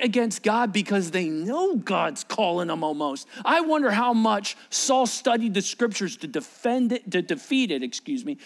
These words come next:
to even kill Christians. Anger at religiosity. When I see people angry at things like that, I often wonder, I wonder if God's working on their heart to come to salvation and they are just putting up a fight. What a horrible life to live.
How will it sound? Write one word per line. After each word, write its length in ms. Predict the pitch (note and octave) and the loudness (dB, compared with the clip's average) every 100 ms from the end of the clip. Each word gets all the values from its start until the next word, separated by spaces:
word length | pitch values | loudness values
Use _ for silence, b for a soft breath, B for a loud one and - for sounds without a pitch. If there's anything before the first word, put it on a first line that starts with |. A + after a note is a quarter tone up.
| B | B
to 100 | - | 2
even 240 | B3+ C4+ A3+ | 4 4 2
kill 280 | - C#4 A#3+ | 2 2 2
Christians. 500 | - C4+ G3 F3+ - B B - | 0 -2 -2 -6 -8 B B 0
Anger 720 | B3 D4+ D#4+ C#4+ G3+ D#3+ A2+ B B | 4 6 6 4 2 -2 -4 B B
at 120 | F#3+ | 2
religiosity. 600 | G3+ G#3 G3 G3+ G#3 G3 | 2 2 4 6 4 4
When 160 | G3+ G#3+ | 4 4
I 120 | B3 | 4
see 200 | A#3+ C4+ | 2 0
people 380 | G#3 A#3+ C#4 - | 2 -2 -2 0
angry 560 | F3+ F3 F#3+ G3 G#3 G3 B | 2 2 2 2 0 -2 B
at 200 | - F3 | -2 0
things 180 | A3 G#3 | 0 2
like 140 | G3+ | 2
that, 160 | G3 F#3 | 2 4
I 40 | |
often 280 | F3 A3+ G#3 | 4 2 0
wonder, 220 | F3+ D#3 | 0 0
I 20 | C#3+ | 0
wonder 200 | C4 D#4+ | 0 -2
if 120 | - | 0
God's 240 | G#3 F#3+ | 0 0
working 320 | D3+ D3 D3+ | 0 0 0
on 100 | C#3+ | -2
their 140 | C3+ A#2 | -2 -2
heart 200 | B2+ A2+ | -4 -6
to 60 | |
come 160 | A#2+ B2+ | -6 -6
to 60 | A2+ | -4
salvation 540 | A#2+ A2 A#2 A2 A2+ | -4 -4 -4 -6 -8
and 100 | G#2+ | -6
they 120 | A#2 | -6
are 40 | A2+ | -6
just 320 | A2 F2+ - | -8 -12 -12
putting 300 | C3+ B2 A#2 | -14 -14 -12
up 160 | A2 G2 | -12 -12
a 120 | F2 | -12
fight. 600 | - A#2+ A#2 G#2+ - - _ _ _ _ _ _ _ _ _ _ _ _ _ | -10 -6 -4 -4 -8 -20 _ _ _ _ _ _ _ _ _ _ _ _ _
What 120 | - G3+ | -4 -2
a 40 | |
horrible 360 | C3+ E3 D3 A#2+ | 2 2 2 0
life 260 | A#2+ C3 | -2 -4
to 80 | - | -6
live. 380 | G#2 G#2+ F#2 | -8 -8 -10